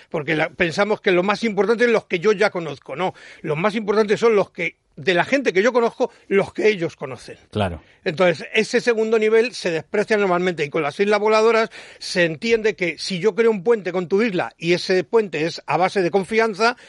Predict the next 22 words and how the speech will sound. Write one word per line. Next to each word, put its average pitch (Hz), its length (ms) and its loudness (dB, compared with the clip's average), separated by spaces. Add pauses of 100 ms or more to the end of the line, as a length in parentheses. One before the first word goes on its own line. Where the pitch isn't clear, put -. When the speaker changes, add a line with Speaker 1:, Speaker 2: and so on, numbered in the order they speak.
(280)
Speaker 1:
tú 269 160 2
me 208 160 0
podrás 170 600 0
abrir 196 440 0
cuando 156 280 -4
yo 165 160 2
te 190 120 2
diga, 175 280 0
necesito, 180 800 -2
busco, 214 540 0
Speaker 2:
Claro. 90 280 -4
Speaker 1:
me 180 120 0
hace 190 180 0
falta, 226 480 0
pues 180 160 -6
espérate 208 480 0
que 175 100 -2
yo 175 140 2
tengo 190 280 0
puente 202 360 0
con 214 320 2
fulano 190 560 -2